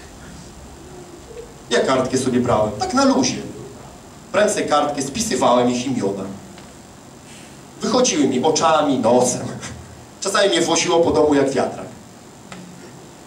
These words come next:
Kiedyś sobie leżę w domu już kilka lat po nawróceniu. I on do mnie mówi, "Wiesz co, jest w tobie duch homoseksualny". Ale ja już znałem Boga miłości.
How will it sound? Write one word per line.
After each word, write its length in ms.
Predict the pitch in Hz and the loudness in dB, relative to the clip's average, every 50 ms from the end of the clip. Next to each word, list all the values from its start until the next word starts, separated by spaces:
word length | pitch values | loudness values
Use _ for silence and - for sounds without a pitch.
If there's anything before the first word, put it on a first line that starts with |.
| - - - - - - - - - - - - - - | -20 -20 -20 -20 -20 -20 -20 -20 -20 -20 -20 -12 -4 0
Kiedyś 220 | 208 214 202 - | 2 2 2 4
sobie 220 | 233 202 190 196 | 4 4 6 6
leżę 260 | 196 202 214 202 190 185 | 6 6 6 4 2 0
w 60 | - | 2
domu 300 | 190 190 - - 165 170 165 | 2 4 4 4 2 0 -2
już 100 | 160 - - - - - - - - - 349 - - 349 - - 349 - | -2 -4 -6 -10 -16 -20 -20 -20 -16 -16 -16 -14 -16 -18 -18 -16 -14 -8
kilka 220 | - 427 403 403 | -2 0 2 2
lat 160 | 359 302 - - | 4 4 4 2
po 80 | 349 349 | 2 0
nawróceniu. 580 | 349 - 403 403 415 - 214 214 - 123 - - - - - - - - - - - - - - - - - - | 0 0 0 0 0 0 0 0 -2 -4 -4 -6 -8 -12 -16 -18 -20 -20 -20 -20 -20 -20 -20 -20 -20 -18 -12 -10
I 140 | 196 196 196 | -6 -2 0
on 120 | 208 190 | 0 2
do 80 | 196 202 | 4 4
mnie 80 | 196 190 | 4 2
mówi, 200 | 185 185 180 175 | 2 0 -2 0
"Wiesz 160 | - 254 - | 0 0 0
co, 120 | - - 190 | 0 0 0
jest 200 | 185 180 - - | 0 0 0 0
w 20 | |
tobie 180 | - - - - | -2 -2 -2 -2
duch 280 | - 165 165 160 - | -2 0 0 0 0
homoseksualny". 800 | - 156 147 143 147 135 - - - 127 117 110 - - - - - - - - - - - - - - - - - - - - - - - - - - - - - - - - - - - - - - - - - - - - - - - - - - - - - - - - - - - - - - - - - - - - - - - - - - - | 0 2 2 2 0 -2 -4 -4 -2 -2 0 0 -2 -4 -8 -10 -12 -14 -16 -18 -20 -20 -20 -20 -20 -20 -20 -20 -20 -20 -20 -20 -20 -20 -20 -20 -20 -20 -20 -20 -20 -20 -20 -20 -20 -20 -20 -20 -20 -20 -20 -20 -20 -20 -20 -20 -20 -20 -20 -20 -20 -20 -20 -20 -20 -20 -20 -20 -20 -20 -20 -20 -20 -20 -20 -20 -20 -20 -20 -20 -20 -20 -20 -20 -20 -16 -12
Ale 120 | 110 113 107 | -10 -8 -6
ja 100 | 110 117 | -6 -4
już 160 | 123 123 123 | -4 -4 -4
znałem 300 | 127 139 151 160 - - | -4 -4 -4 -4 -6 -6
Boga 200 | 220 226 247 254 | -4 -2 0 2
miłości. 540 | 302 381 381 - - - - - - - | 4 4 4 4 2 0 -4 -6 -8 -12